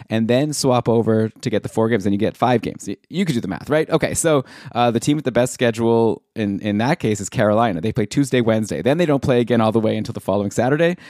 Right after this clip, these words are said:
but at least you get two games. That's the only team that plays two times. Uh, as far as streamers from Carolina, it's, like, not that easy,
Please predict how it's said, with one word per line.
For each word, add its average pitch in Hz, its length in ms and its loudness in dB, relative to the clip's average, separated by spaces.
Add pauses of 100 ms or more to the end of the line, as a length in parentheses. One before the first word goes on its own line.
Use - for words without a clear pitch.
but 107 80 0
at 110 60 0
least 151 180 0
you 131 60 -6
get 147 200 -4
two 147 200 0
games. 95 300 -2
That's 110 180 0
the 123 100 2
only 123 120 4
team 123 140 -2
that 101 100 -2
plays 123 200 0
two 101 120 -4
times. 92 420 -4 (320)
Uh, 104 160 2
as 104 160 0
far 113 200 2
as 127 120 2
streamers 127 500 -2
from 127 160 -4
Carolina, 135 800 0 (460)
it's, - 360 -2
like, 120 300 0
not 120 400 0
that 156 360 2
easy, 117 440 -6